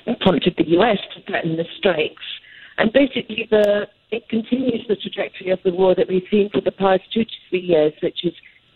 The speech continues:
President Assad slowly but steadily conquering the, the pockets of the country that he lost to the rebels one by one. And this was a significant one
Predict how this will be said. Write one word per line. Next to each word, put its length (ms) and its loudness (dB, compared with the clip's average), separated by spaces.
President 440 0
Assad 400 0
slowly 580 2
but 120 -4
steadily 760 2
conquering 680 2
the, 180 4
the 120 2
pockets 520 -2
of 120 -6
the 60 -6
country 480 0
that 180 2
he 100 0
lost 320 2
to 80 -4
the 140 2
rebels 440 0
one 280 0
by 160 2
one. 300 -2
And 280 -4
this 120 4
was 120 -10
a 140 -6
significant 640 -2
one 300 2